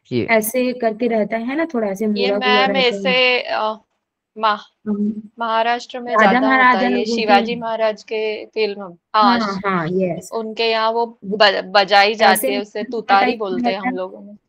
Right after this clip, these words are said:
Speaker 2: है। हाँ, हाँ, तो उसको बोलते हैं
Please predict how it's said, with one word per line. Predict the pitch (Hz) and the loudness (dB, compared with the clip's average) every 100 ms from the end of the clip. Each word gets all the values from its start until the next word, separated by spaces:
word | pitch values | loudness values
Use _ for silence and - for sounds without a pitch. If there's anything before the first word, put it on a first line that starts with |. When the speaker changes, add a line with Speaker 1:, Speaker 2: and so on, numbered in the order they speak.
| 214 | -4
Speaker 2:
है। | 202 160 165 _ _ _ _ _ _ _ _ 208 - 170 175 | -4 -4 -6 _ _ _ _ _ _ _ _ -14 -8 -4 -4
हाँ, | 170 196 185 170 165 | -6 -6 -4 -4 -4
हाँ, | 185 165 175 | -4 -4 -2
तो | 190 185 | 2 2
उसको | 190 226 | 0 0
बोलते | 214 202 214 | 2 0 -2
हैं | 220 269 | -4 -4